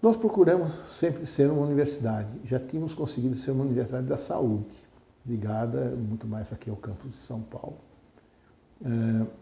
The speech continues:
então, no período que, particularmente do Ulisses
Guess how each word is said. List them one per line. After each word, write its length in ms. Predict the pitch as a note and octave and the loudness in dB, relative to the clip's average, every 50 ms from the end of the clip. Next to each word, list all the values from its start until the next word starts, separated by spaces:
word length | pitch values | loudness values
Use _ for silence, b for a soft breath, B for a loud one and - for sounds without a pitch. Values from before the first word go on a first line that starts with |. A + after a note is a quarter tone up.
| - - | -12 -12
então, 400 | D3 C3+ - F#3 G3+ G#3 F#3+ - - - - - - - - - - - - - - _ - - - - _ - - _ - | -10 -4 -2 0 0 0 0 -2 -6 -14 -20 -20 -20 -20 -20 -20 -20 -20 -20 -20 -20 _ -20 -20 -20 -20 _ -20 -20 _ -6
no 300 | - C3 C3+ D3 D#3+ D#3+ | -2 0 2 2 2 2
período 760 | D#3 - D3+ B2+ A2 G#2+ G#2+ G2 F#2 G2+ G#2 A2+ A#2 - - - - | 4 6 6 8 8 6 4 2 0 -2 -4 -4 -6 -8 -10 -14 -16
que, 340 | - - A2+ G#2+ G#2 G#2 G2+ G2+ - | -8 -4 -2 0 0 0 -2 -4 -4
particularmente 720 | - B2+ B2 - - - G#2+ G#2+ G2+ G2+ G2+ F#2+ - - F#2 | -2 -2 -2 -4 -6 -8 -6 -6 -4 -6 -6 -8 -8 -10 -10
do 160 | F#2 G2 G2+ | -8 -8 -6
Ulisses 640 | G2 G#2 C3 C#3 B2+ - - - - - - - | -4 -2 -2 -2 -2 -2 -4 -8 -12 -14 -16 -18